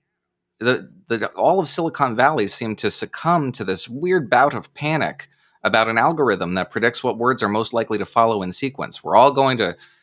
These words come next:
lose our jobs. The economy will never recover. The thing might become self-aware and neutralize the human species. It was all very bizarre and seemed bizarre to me at the time. And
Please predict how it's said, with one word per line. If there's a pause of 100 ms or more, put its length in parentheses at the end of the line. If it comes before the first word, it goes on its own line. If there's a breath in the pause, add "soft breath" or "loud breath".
(180 soft breath)
lose
our
jobs. (400)
The
economy
will
never
recover. (180)
The
thing
might
become
self-aware
and (120)
neutralize
the
human
species.
It
was
all
very
bizarre
and
seemed
bizarre
to
me
at
the
time.
And